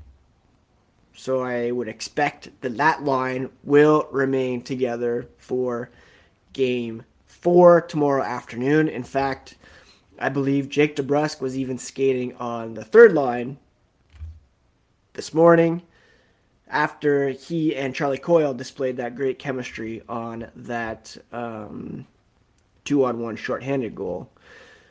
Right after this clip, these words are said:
Marchand's three points moved him past Rick Middleton while tying Phil Esposito for third place on Boston's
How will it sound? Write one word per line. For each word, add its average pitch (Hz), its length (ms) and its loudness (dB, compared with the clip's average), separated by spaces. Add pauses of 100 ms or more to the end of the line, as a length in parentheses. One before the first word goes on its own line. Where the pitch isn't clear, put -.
(220)
Marchand's 170 520 6
three 180 180 6
points 175 400 4
moved 165 260 6
him 147 160 0
past 151 380 -2
Rick 147 260 -2
Middleton 170 600 4
while 117 160 -4
tying 139 320 -4
Phil 151 280 0
Esposito 156 680 4
for - 220 -12
third 196 420 4
place 151 380 0
on 117 180 -10
Boston's 123 540 -10